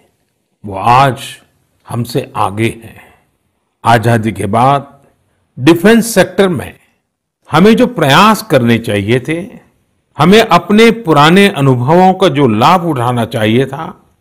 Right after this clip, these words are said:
हम उसका लाभ नहीं उठा पाए। लेकिन आज डिफेंस सेक्टर में, टेक्नोलॉजी के क्षेत्र में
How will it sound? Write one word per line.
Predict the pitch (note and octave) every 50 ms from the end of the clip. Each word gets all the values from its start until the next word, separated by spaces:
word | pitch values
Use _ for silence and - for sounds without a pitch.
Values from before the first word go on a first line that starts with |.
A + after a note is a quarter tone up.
| _ _ _ -
हम | A2+ A2+
उसका | A#2 A2 - B2 A#2
लाभ | A2 A2+ A#2+ C3 B2+
नहीं | B2+ A#2+ A#2+ C#3+
उठा | F#3 F#3 C#3 - - - -
पाए। | - - - - - _ _ - _ _ _ _ _ _ _ _ _ _ _ _ _ _ _ -
लेकिन | - A2+ A2+ - - B2+ C#3+ E3+ F3+ F#3 - - _ _ _ _ _ _ _ _ -
आज | - A#2 A#2+ A#2 G#2+ G2+
डिफेंस | G2 F#2 A2+ A2 - C3+ B2+ B2 B2
सेक्टर | B2+ A#2 G#2 - - C#3 C3+
में, | C#3 D3+ D#3 - - _ _ _ _ _ _ _ _ _ _ -
टेक्नोलॉजी | A#2+ A2 - A#2+ A#2+ A#2 A#2 B2+ B2+ B2+ C#3 D#3
के | D3 D#3+ D3+
क्षेत्र | C#3+ - - D3+ D3+ D3+ D3+ E3+
में | E3+ F3 F3+